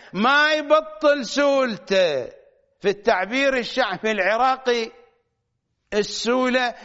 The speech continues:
يعني العادة المستديمة التي يدمن عليها صاحبها. أبو سولة ما يبطل سولته،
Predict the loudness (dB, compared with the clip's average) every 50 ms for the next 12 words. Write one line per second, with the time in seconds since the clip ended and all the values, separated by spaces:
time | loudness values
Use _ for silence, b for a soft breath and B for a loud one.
0 | B 0 0 0 0 0 -2 -2 -2 0 -2 -2 0 0 0 0 0 0 0 -2
1 | -2 -2 -2 -2 0 -2 -2 -2 -2 -2 -4 -4 -4 -4 -4 -2 -2 -2 -2 -2
2 | -2 -2 -2 -2 -2 -2 0 -2 -2 -2 -6 -10 -16 _ _ _ _ _ _ _
3 | _ _ _ _ B B B B -2 -2 0 0 -2 -2 -2 -2 -2 -2 -2 -2
4 | -6 B B B -4 -2 0 0 0 -2 -2 0 0 2 2 2 2 0 0 0
5 | 0 0 0 2 0 0 0 0 0 -2 -2 0 0 2 0 0 0 -2 -4 -2
6 | 0 0 2 2 2 2 2 2 0 -2 B B B B B 0 0 0 0 0
7 | 0 0 -2 -2 0 0 2 2 2 2 2 2 2 2 2 2 0 0 0 -2
8 | -4 B B B B B -2 0 0 2 2 2 2 0 0 -2 -2 0 0 -2
9 | -2 -4 -10 -6 -2 -2 0 0 -2 -4 -4 0 2 2 4 4 2 0 -2 -4
10 | -6 -10 -4 -2 0 0 0 0 -4